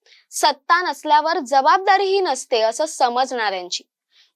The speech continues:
जनता ही निवडणुकीपुरती आठवायची गोष्ट आहे असं मानणाऱ्यांची. मिलिंद देवरा म्हणतात,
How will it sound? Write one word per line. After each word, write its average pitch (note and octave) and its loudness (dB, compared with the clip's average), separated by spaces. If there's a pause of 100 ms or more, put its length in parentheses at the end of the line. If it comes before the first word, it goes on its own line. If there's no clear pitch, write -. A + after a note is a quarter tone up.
जनता C#4 4
ही F4 -2
निवडणुकीपुरती F4 0
आठवायची D4 0
गोष्ट A#3 -4
आहे G#3+ 0
असं C4+ -4
मानणाऱ्यांची. F#3+ -8 (880)
मिलिंद G4+ 4
देवरा F4 2
म्हणतात, C4 -2